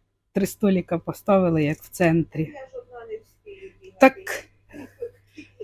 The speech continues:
Speaker 2: Три століка.
Speaker 1: Ні, ну, надо, значить, помощника вам.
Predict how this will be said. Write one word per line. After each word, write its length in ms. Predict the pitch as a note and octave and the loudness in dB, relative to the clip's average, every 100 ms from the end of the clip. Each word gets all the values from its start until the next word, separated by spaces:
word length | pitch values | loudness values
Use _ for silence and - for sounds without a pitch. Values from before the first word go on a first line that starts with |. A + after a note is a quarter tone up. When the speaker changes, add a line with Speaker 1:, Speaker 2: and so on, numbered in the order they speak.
| - - | -18 4
Speaker 2:
Три 100 | C4 | 8
століка. 540 | G3+ F#3+ E3+ - - - D4+ _ F4 - - - | 8 4 -10 -14 -16 -12 -12 _ -16 -16 -18 8
Speaker 1:
Ні, 500 | A#3 C4 D4 C4 G3 F#3 | 12 12 12 12 12 12
ну, 340 | G#3+ A#3 A#3 | 12 12 12
надо, 360 | A3 G#3+ G3 G#3 | 12 12 12 10
значить, 520 | A3 G#3+ - G3+ - - _ | 12 10 8 2 2 -16 _
помощника 840 | C4 C#4+ F4+ G4 - G#3+ F#3+ - E3+ | 12 12 12 12 12 8 8 8 6
вам. 420 | E3+ E3 D#3+ | 8 6 4